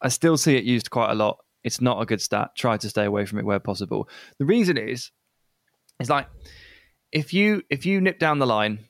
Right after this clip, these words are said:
and sling the ball into the box towards the back post and your, your teammate rises high, but it basically just crests his head and he gets a tiny touch on it,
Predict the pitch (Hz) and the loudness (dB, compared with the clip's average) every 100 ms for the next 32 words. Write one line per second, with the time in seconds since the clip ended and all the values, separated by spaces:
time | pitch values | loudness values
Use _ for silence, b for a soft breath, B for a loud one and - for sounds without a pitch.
0 | _ - 117 110 110 - - 175 185 165 | _ -4 -2 0 0 0 2 2 2 2
1 | 139 127 113 110 113 - - - - - | 4 4 2 0 0 0 -4 -8 -10 -10
2 | _ _ b b _ _ - 156 165 - | _ _ b b _ _ 0 2 2 0
3 | 127 170 - 127 104 95 - - _ _ | -2 -2 -2 0 0 -2 -6 -10 _ _
4 | - 117 110 107 - 117 127 123 - 131 | -4 -2 -2 -6 -8 0 2 2 2 2
5 | 127 117 135 117 113 110 139 180 165 139 | 4 2 2 2 2 2 2 2 0 0
6 | 127 117 113 110 b b b 135 135 - | 0 2 2 0 b b b -2 -2 -2
7 | - 220 151 - 120 - 160 143 - - | 0 0 0 0 -2 0 0 0 -2 -2
8 | 143 - 123 110 113 98 - 123 160 147 | -2 -4 -4 0 0 0 -2 -4 -4 -6
9 | 147 175 262 269 208 190 - 117 101 127 | -6 -4 -2 0 0 -2 -2 -2 0 0